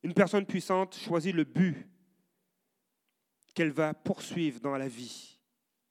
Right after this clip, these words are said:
Choisit d'aimer inconditionnellement. Être une personne puissante, c'est se responsabiliser, se responsabiliser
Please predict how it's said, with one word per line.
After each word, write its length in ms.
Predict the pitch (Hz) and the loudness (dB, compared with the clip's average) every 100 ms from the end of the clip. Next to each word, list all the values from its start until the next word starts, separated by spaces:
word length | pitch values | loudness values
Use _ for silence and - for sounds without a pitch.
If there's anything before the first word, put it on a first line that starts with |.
| _ | _
Choisit 560 | - 185 180 156 196 127 | -2 2 2 2 -2 4
d'aimer 520 | 190 185 190 196 185 - _ - | 8 8 8 4 4 -2 _ -2
inconditionnellement. 1120 | 175 - 170 160 - 160 156 147 143 123 101 _ _ _ _ _ _ _ _ _ _ _ _ _ - - | -2 0 0 -2 -2 -2 0 -2 -4 -6 -10 _ _ _ _ _ _ _ _ _ _ _ _ _ -4 6
Être 260 | 226 233 | 6 8
une 100 | 220 | 4
personne 320 | 226 196 233 | 4 4 4
puissante, 400 | 226 220 220 220 | 2 0 2 2
c'est 340 | 214 - 196 214 - - | 2 6 6 6 -6 -20
se 160 | - 185 | 2 4
responsabiliser, 960 | 165 196 190 208 196 196 180 175 - - | 6 4 0 0 0 -2 -2 -6 -8 -16
se 180 | - - | -10 -2
responsabiliser 880 | 160 190 185 202 185 180 170 175 185 | 0 0 -2 -4 -2 -4 0 0 0